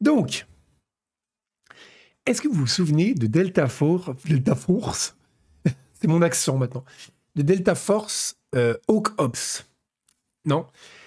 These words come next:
Alors, c'est, euh, pendant des années, des années, alors, Delta Force, si vous connaissez pas, parce qu'il y a peut-être encore deux ou trois jeunes qui ont survécu à ce, à ce chat,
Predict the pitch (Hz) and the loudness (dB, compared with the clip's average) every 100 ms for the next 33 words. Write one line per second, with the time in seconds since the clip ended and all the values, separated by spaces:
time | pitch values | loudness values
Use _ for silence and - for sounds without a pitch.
0 | _ - 139 123 - 147 - 120 117 131 | _ 0 2 0 -2 -2 -2 -4 -2 0
1 | 156 147 190 277 214 170 139 139 127 220 | 2 4 2 4 4 4 0 -2 0 2
2 | 220 151 147 139 143 185 269 214 - 269 | 2 2 2 2 2 2 2 0 0 -2
3 | - 135 123 131 120 151 208 185 117 123 | -2 -4 0 0 0 0 0 -2 -4 -2
4 | 113 120 175 156 151 131 156 147 180 143 | -2 0 0 0 2 2 2 2 2 4
5 | 165 160 139 131 123 131 139 190 170 135 | 2 0 0 -2 0 0 0 0 0 0
6 | 131 120 120 127 156 185 | -2 -2 -2 -4 -2 -2